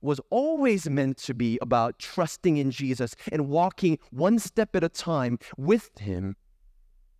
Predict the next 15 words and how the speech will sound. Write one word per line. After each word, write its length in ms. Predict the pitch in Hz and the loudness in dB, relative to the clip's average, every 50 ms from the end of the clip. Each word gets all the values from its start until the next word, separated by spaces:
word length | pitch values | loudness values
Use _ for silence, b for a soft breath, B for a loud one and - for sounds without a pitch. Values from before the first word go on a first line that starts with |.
| _ _ - - _ _ _ | _ _ -20 -20 _ _ _
not 200 | 139 202 214 - - | 2 2 2 2 0
asking 400 | 156 165 165 175 - - 165 147 | -4 -4 -4 -4 -2 -2 -2 -2
for 200 | - - 143 123 | 0 -2 -2 0
his 180 | 151 139 127 - | 0 -2 -2 -4
five-year, 500 | - _ 151 139 139 139 123 127 127 127 | -6 _ 0 0 0 0 -2 -2 -4 -4
ten-year 440 | - - 143 127 120 123 120 113 | -4 -4 -2 -2 0 0 0 0
approval 380 | 113 104 - 156 147 139 143 156 | -2 -2 -2 -4 -2 -2 -4 -6
plan. 320 | - - 220 220 - - - - _ - - _ - - - - _ _ _ _ _ _ - - - _ _ _ _ _ _ _ _ _ _ _ - - - _ _ _ _ _ - _ _ _ _ - - _ - _ _ _ _ _ _ _ _ _ _ _ - _ _ _ _ - | -6 -4 -6 -6 -6 -8 -12 -18 _ -20 -20 _ -20 -20 -20 -20 _ _ _ _ _ _ -20 -20 -20 _ _ _ _ _ _ _ _ _ _ _ -20 -20 -20 _ _ _ _ _ -20 _ _ _ _ -20 -20 _ -20 _ _ _ _ _ _ _ _ _ _ _ -20 _ _ _ _ -4
What 120 | 110 113 | -2 -2
if 80 | 107 - | -2 0
that's 220 | - 110 107 - | 0 0 0 0
happening 320 | 107 101 - 107 104 104 | -2 -2 -2 -2 -2 0
in 80 | 101 101 | 0 0
your 120 | 101 98 | 0 0
life? 220 | 95 87 78 71 | 0 -2 -4 -6